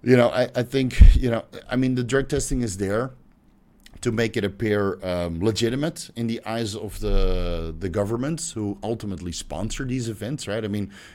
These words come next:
building an Olympic, um, arena in a, in a new country, because, I mean, the Olympics just kinda shifts around, millions, if not billions of dollars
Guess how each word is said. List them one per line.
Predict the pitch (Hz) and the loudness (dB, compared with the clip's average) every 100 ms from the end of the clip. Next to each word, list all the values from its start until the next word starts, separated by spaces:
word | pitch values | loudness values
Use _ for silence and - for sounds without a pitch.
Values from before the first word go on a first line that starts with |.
| - | -10
building | 85 127 127 107 110 101 | 0 0 0 -2 -4 -4
an | 98 | -6
Olympic, | 87 98 110 104 101 - - - | -4 -4 -4 -4 -8 -8 -16 -12
um, | 87 85 80 76 76 - - | -10 -8 -8 -10 -14 -16 -8
arena | 95 104 160 110 87 170 _ _ _ _ | -2 -2 0 -4 -6 -14 _ _ _ _
in | 95 | -8
a, | 92 90 92 | -6 -8 -8
in | 87 | -6
a | |
new | 90 104 | -4 -4
country, | - 123 160 98 | -2 -4 -4 -6
because, | 95 87 78 | -8 -10 -10
I | 65 | -12
mean, | 82 78 73 | -10 -10 -8
the | 85 | -6
Olympics | 95 101 82 - | -4 -6 -8 -14
just | 82 | -14
kinda | - 80 73 | -12 -12 -10
shifts | - 101 - - | -10 -10 -10 -10
around, | 82 151 123 151 - - - - - - - _ | -6 -4 -4 -4 -6 -8 -14 -20 -20 -20 -20 _
millions, | 127 175 196 180 127 | 0 2 4 2 0
if | 156 147 160 | -2 -2 -2
not | 151 | 0
billions | 120 147 143 131 | 4 4 4 0
of | 123 | 2
dollars | 123 127 73 - - | 2 2 -2 -8 -12